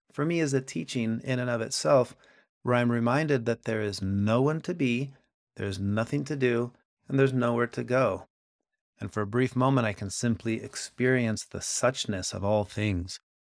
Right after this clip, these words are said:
I can allow myself to settle into the uniqueness of this present moment and this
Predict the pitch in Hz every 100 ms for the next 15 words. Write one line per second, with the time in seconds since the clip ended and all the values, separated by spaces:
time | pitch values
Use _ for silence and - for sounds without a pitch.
0 | _ - 104 - 101 107 113 113 - 113
1 | 107 - 92 - 120 123 127 131 - _
2 | _ - 110 113 104 104 104 104 113 135
3 | 135 117 107 - - 107 104 139 135 -
4 | 95 92 95 92 90 87 - _ _ _
5 | - 98 117 107